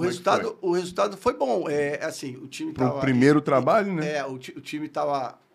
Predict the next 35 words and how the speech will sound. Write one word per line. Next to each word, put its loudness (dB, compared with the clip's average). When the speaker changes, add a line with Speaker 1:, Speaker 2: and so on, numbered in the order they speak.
Speaker 2:
logicamente, -12
eu, -10
eu -10
peguei -10
o -6
time -10
na -10
metade -8
do, -6
da, -10
da -20
Speaker 1:
Ah, -4
Speaker 2:
temporada. -8
Então, -8
Speaker 1:
sim. -2
Speaker 2:
é -20
porque -12
o, -6
o, -10
o -12
ti-, -18
o, -12
havia -10
um -6
treinador, -4
obrigou -8
o -20
mau -12
resultado -10
com -18
o -14
presidente, -10
então -14
eu -14
fui -10